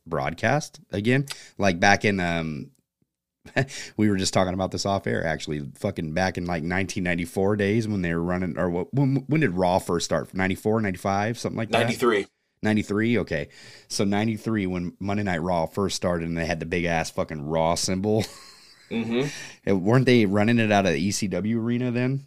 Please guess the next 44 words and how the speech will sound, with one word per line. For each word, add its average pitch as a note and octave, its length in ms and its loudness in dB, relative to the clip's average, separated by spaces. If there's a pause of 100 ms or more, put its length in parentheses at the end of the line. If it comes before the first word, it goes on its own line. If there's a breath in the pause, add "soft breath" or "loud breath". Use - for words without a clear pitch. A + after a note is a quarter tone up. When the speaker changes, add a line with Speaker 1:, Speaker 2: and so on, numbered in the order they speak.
Speaker 1:
The, - 140 0
Speaker 2:
They, E3+ 220 4
they F#3+ 80 4
were G#3 80 6
Speaker 1:
um, - 40 2
Speaker 2:
doing G#3+ 160 6
it G3 60 4
out D#3 120 4
of, D3 60 0
like, A#2 220 2
gyms B2 340 2
sometimes, B2 560 2
like, G2+ 140 2
high G#2+ 160 4
school G#2 260 2
gyms. G#2 380 4
Most A#2 160 4
people A#2+ 140 6
Speaker 1:
Really? B2+ 140 8
Speaker 2:
wouldn't G2 220 4
never G#2 260 2
know F#2+ 260 4
that, E2+ 280 2
yeah, G2 340 4
but F2+ 200 -2
they F#2+ 100 6
would G2 160 4
set G2 240 2
up G2+ 140 0
the G2 120 2
arena. F#2 380 2
They F#2 140 4
could F#2 160 0
make G2+ 160 0
it F2 100 -2
look F2+ 160 2
pretty E2 260 -2
cool, D#2 260 2
though, D2 180 4
still E2 320 0
in, D#2+ 200 -8
on E2+ 160 0
the E2 140 -4
inside. E2 480 0